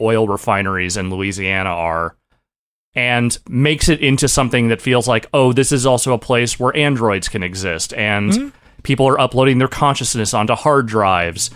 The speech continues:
Speaker 1: And also there's, like, this incredible, like, religious fervor that kind of, you know, underpins a lot of the storytelling that they make good on in a way that I genuinely did not think they would do.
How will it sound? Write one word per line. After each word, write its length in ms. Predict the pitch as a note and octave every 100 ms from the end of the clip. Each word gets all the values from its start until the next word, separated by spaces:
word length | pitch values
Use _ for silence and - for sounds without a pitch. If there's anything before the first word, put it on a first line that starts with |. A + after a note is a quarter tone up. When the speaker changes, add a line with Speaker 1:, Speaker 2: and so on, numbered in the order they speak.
| - - - -
Speaker 1:
And 180 | C#3 C#3+
also 380 | D#3 C#3 D#3+ C3+
there's, 280 | C3 C3+ B2
like, 200 | C3 A#2+
this 180 | C3+
incredible, 560 | D3 B2 - C3 B2 C3+
like, 160 | C3 C3
religious 560 | A2+ C#3 C3+ C#3+ C3 -
fervor 460 | A#2+ G#2+ G2 F#2
that 120 | F#2 A2
kind 200 | A#2+ A2
of, 220 | G2 -
you 140 | A#2+
know, 200 | G#2 G2
underpins 580 | - A#2+ A2+ A#2 G#2+ G#2
a 40 | A2+
lot 180 | G#2 G#2
of 60 |
the 80 | G2+
storytelling 800 | - B2 B2 B2 A#2 G2+ F#2 F#2
that 260 | G#2+ G#2+ - - _ _ _ _ -
they 280 | A#2 C#3+
make 380 | D3+ D#3+ F3+ C3+
good 220 | A#2+ G#3+
on 280 | F#3+ D3+ C3+
in 80 | C3
a 40 | C3
way 280 | C3 C3
that 220 | C#3+ C#3+ C#3
I 160 | C3+
genuinely 580 | B2 G#2+ C#3 C3+ D3 C#3+
did 200 | C3+ B2
not 180 | B2+ C#3
think 260 | D3 C3+ A#2
they 120 | C3
would 220 | C3+ C#3
do. 360 | E3+ D#3 F2